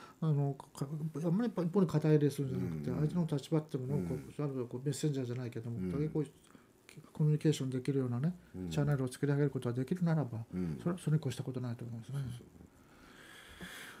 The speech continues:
Speaker 2: そう。えっと、今来ました。またいっぱい来ました。「ロシア、中国には気をつけろ。」はい。えー、「ウクライナへの安倍さんの大盤振る舞いを考えれば、可能性を雰囲気としては感じるのですが。」いやね、今言われて初めてそう思いました、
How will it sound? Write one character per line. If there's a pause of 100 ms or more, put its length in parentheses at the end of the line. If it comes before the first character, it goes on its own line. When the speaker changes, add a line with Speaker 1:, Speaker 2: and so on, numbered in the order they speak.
(680)
Speaker 2:
そ
う。
え
っ
と、
今
来
ま
し
た。
ま
た
い
っ
ぱ
い
来
ま
し
た。 (180)
「ロ
シ
ア、
中
国
に
は
気
を
つ
け
ろ。」 (160)
は
い。 (760)
え
ー、
「ウ
ク
ラ
イ
ナ
へ
の
安
倍
さ
ん
の
大
盤
振
る
舞
い
を
考
え
れ
ば、
可
能
性
を
雰
囲
気
と
し
て
は
感
じ
る
の
で
す
が。」 (220)
い
や (140)
ね、 (100)
今
言
わ
れ
て
初
め
て
そ
う
思
い
ま
し
た、